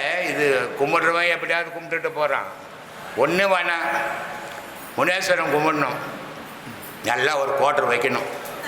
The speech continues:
பெரிய சுட்டா ரெண்டு வைக்கணும், இல்ல வெள்ளை சாவல்ல இருக்கணும், காட்டேரி கும்பிட்றான், கண்டதை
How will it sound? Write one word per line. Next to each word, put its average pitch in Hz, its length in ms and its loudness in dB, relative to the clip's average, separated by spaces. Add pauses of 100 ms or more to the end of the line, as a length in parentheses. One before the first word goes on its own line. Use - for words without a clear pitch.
(880)
பெரிய 147 320 2 (160)
சுட்டா 139 340 0 (140)
ரெண்டு 120 200 2
வைக்கணும், 117 380 0 (1080)
இல்ல 143 120 2 (600)
வெள்ளை 135 340 2 (100)
சாவல்ல 110 380 2
இருக்கணும், 92 340 -8 (1000)
காட்டேரி 180 540 2
கும்பிட்றான், 139 440 2 (880)
கண்டதை 170 540 0